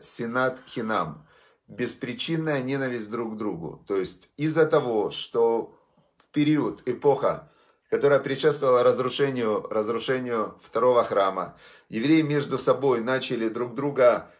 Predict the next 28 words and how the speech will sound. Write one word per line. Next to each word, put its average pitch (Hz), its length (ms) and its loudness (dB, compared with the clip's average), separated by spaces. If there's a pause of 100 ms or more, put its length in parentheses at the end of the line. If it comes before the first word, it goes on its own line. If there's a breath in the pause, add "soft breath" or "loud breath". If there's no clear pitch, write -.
(100)
ненавидеть, 113 840 -2
да, 117 240 4
то 113 120 -4
есть - 200 -6
без 131 260 -4
причины 143 540 -2
причём, 90 400 -6
да, 123 140 4
то 110 100 -4
есть 92 120 -6
не 131 100 -4
было 147 400 4 (240 loud breath)
никакой - 460 -2
причины. 117 400 -6
Они 110 160 -4
начали 127 360 -4
ругаться, 123 920 0 (220 loud breath)
спорить. 127 640 0
Вот 120 160 0
это, 127 380 0
знаете, 123 420 -2
у 110 40 -2
нас, 135 380 -4
кстати, 120 360 2
сейчас 147 340 0
очень 135 260 -2
опасная 120 420 0
ситуация. 107 720 -2